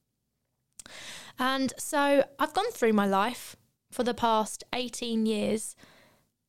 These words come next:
Eighteen years, Jesus, that's crazy, isn't it? Eighteen years experiencing depression, suicidal thoughts and anxiety. Wowza.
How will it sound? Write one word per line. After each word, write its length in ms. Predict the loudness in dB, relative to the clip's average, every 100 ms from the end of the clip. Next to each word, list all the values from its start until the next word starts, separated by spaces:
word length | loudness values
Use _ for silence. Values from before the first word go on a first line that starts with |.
| _ _ _ _
Eighteen 480 | -6 -6 -4 -2 0
years, 540 | 0 0 -2 -6 -10 -18 -4
Jesus, 460 | 0 0 0 -4
that's 240 | -2 -2 -4
crazy, 480 | -4 0 0 0
isn't 200 | -4 -2
it? 140 | -4 -4
Eighteen 500 | -6 -8 -6 -4 -2
years 420 | 0 0 0 -2 -6
experiencing 920 | -8 -6 0 0 0 -4 -2 -2 -4 -8 _ _ -12
depression, 640 | -10 -6 -6 -4 -4 -4 -6 _ _
suicidal 400 | -8 -4 -2 -2
thoughts 260 | 0 -2 0
and 80 | -2
anxiety. 680 | -2 -4 -8 -8 -8 -8 -10 -16 -12 -12 -2
Wowza. 400 | 2 2 2 -2